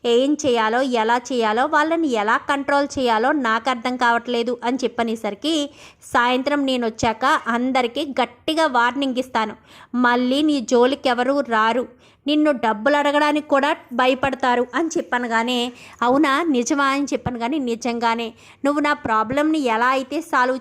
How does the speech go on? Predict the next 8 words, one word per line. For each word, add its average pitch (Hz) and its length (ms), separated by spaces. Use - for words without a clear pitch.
చేసావో, 254 440
నీకు 302 560
నేను 311 260
ప్రాబ్లం 254 540
లేకుండా 233 460
చేస్తాను. 277 520
సరేనా?" 226 500
అని 277 180